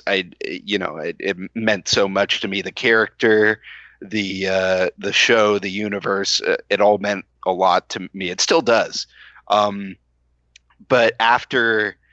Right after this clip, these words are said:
you know, everything that happened and, and, uh, seeing, uh, us lo-, lose him, not, like, forever. I know, I know he's just still in jail, but, like, still after all that, I,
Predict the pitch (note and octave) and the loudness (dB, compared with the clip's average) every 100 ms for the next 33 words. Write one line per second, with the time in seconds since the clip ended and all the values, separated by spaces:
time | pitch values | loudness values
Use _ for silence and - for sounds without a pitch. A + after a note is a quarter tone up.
0 | _ _ G#2+ G#2 G2+ G#2 A2+ A#2 - A#2 | _ _ -8 -4 0 0 0 -2 0 -2
1 | A2 G2+ - - G#2+ G#2 - G2 G2 G2 | 0 0 -2 0 2 2 0 -6 -4 -4
2 | G2 F#2+ G2 - G2 F#2+ F#2 F2+ F#2 F#2 | -6 -6 -10 -6 -6 -6 -10 -8 -6 -2
3 | F2+ F2 - - - - - A#2+ G#2+ G2+ | -2 -4 -8 -20 -10 -2 2 4 2 0
4 | G2 G2 - _ _ _ _ _ - G#2 | -4 -10 -14 _ _ _ _ _ -2 2
5 | G2+ F2 F2 - A2 - A2+ A2+ A#2+ G#2+ | 2 0 -6 -8 -10 -2 0 0 -4 -4
6 | A2+ A#2 - A2+ B2+ A#2+ - F#2 G2+ C3+ | -2 -4 -6 -2 0 2 -2 -4 -2 -2
7 | - A#2 A#2 - _ - A2+ A2+ G2+ D2+ | -2 -2 -4 -4 _ 0 2 4 0 -4
8 | D#2 - G#2+ G#2+ A#2+ A2 A2+ A2+ B2+ B2 | -16 -12 -8 -2 0 2 0 0 2 0
9 | - - A2+ - - - C3 G#2+ F2+ E2+ | -2 -8 -10 -12 -10 -6 -4 -4 -6 -8
10 | G2 E2+ E2+ F2 - F#2 F2 - - - | -8 -8 -10 -12 -6 -6 -6 -10 -16 -20
11 | - - _ - - B2+ A2 - A#2 A2 | -20 -20 _ -8 -2 2 2 2 2 2
12 | C3+ B2 A2 A2 G#2+ G2 G#2 A2+ - G#2+ | 2 4 4 2 -2 -2 0 -2 -2 -4